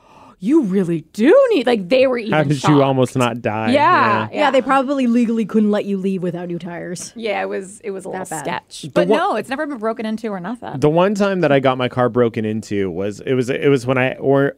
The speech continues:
Speaker 2: owned my ninety-nine Ford Ranger, the little
Speaker 3: Mm-hmm.
Speaker 2: pickup truck back in Albuquerque.
Speaker 1: Cute.
Speaker 2: It was my first truck that I, that was my first car that I ever owned. And, and, uh, I went to a, uh, I worked at, for a, a smoothie shop.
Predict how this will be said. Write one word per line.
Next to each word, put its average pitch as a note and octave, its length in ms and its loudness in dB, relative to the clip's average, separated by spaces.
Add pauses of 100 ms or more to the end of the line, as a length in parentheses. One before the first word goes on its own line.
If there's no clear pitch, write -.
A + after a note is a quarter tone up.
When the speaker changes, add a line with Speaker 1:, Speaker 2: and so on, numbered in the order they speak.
(120)
Speaker 2:
owned D3+ 380 2
my A#2+ 400 0
ninety-nine C3 640 2
Ford A#2+ 340 2
Ranger, G#2 640 -4
the A#2 80 -8
little A#2 160 0
Speaker 3:
Mm-hmm. G3+ 100 -2
Speaker 2:
pickup A2+ 260 -2
truck A2+ 320 -2
back A#2+ 220 -2
in B2 80 -2
Albuquerque. A2 520 -4
Speaker 1:
Cute. G#4 200 0
Speaker 2:
It F4 280 2
was D4+ 120 2
my F3 100 4
first E3+ 380 0
truck D3 240 2
that B2 140 2
I, A#2+ 200 2
that D3 200 2
was C#3 100 2
my C#3+ 80 0
first A#2+ 240 -4
car G2+ 180 -4
that G2 120 -4
I G2+ 80 -2
ever G2 200 -4
owned. F#2+ 240 -6 (420)
And, B2+ 280 -2 (280)
and, C3+ 360 2
uh, A#2 360 2
I C#3 160 0
went C3+ 240 -2
to C#3+ 260 -2
a, A#2+ 340 0 (600)
uh, C#3 40 -2
I C#3 240 2
worked D#3+ 260 0
at, C#3 240 2
for C3 220 -2
a, B2+ 220 -8
a C3 100 -4
smoothie C#3 440 0
shop. G2+ 420 -6